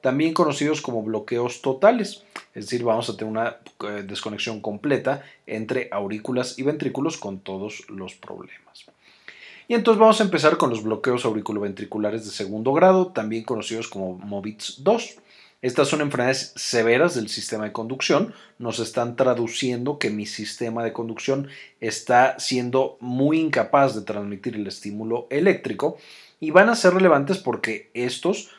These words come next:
no tienen in-, inervación parasimpática. Hemos visto en el video del sistema nervioso autónomo, que les dejo por supuesto el enlace en la parte de arriba para que también lo chequen,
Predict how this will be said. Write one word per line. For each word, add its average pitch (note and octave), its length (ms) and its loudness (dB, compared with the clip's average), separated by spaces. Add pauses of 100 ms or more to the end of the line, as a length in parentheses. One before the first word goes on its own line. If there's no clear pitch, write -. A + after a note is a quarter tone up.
(120)
no C3+ 360 2
tienen C3 320 2
in-, A#2 180 -4
inervación A2+ 600 -4
parasimpática. G2 880 -6 (560)
Hemos C3 340 4
visto C#3 260 4
en D3 60 2
el A#2+ 120 0
video A#2 340 4
del C#3+ 100 4
sistema - 380 -4
nervioso G#2+ 460 -4
autónomo, C#3+ 520 4
que - 140 -6
les F#2+ 180 -6
dejo F#2 240 -8
por G2 160 -12
supuesto - 320 -10
el G#2 80 -4
enlace G2 340 -6
en G2 60 -8
la F#2 120 -8
parte G2+ 260 -6
de A2 60 -2
arriba A#2+ 200 0
para F#2 180 -8
que - 100 -16
también F#2 340 -12
lo A#2+ 100 -6
chequen, A#2+ 480 -4